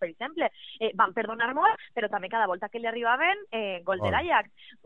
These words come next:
Speaker 1: Eh, tu, aquesta seguretat l'has recuperada, i a mi el que més m'agrada, i és algo que tenies quan estava Marcelino, per exemple.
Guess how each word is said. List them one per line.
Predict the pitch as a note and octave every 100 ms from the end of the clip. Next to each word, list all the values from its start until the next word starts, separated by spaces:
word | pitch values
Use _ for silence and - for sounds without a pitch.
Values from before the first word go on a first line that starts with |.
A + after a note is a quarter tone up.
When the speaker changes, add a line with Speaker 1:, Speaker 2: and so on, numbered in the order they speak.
| A#3+ -
Speaker 1:
Eh, | B3+ A#3 G#3+ G#3 G3+
tu, | C4+ F4
aquesta | E4 D4
seguretat | B3 A#3 A3 C4+ D#4+
l'has | C#4
recuperada, | B3 A#3 G#3 G3+ B3+
i | G#3+
a | G3
mi | C4
el |
que | C4
més | B3 A#3+
m'agrada, | B3+ B3 A3+ -
i | G3
és | G#3
algo | B3 D4
que | -
tenies | F#3 G#3 G#3+
quan | G3+
estava | G3 F#3
Marcelino, | F#3 E3+ F#3 D4 E4+
per | G3+
exemple. | F3+ G3 F3+ F3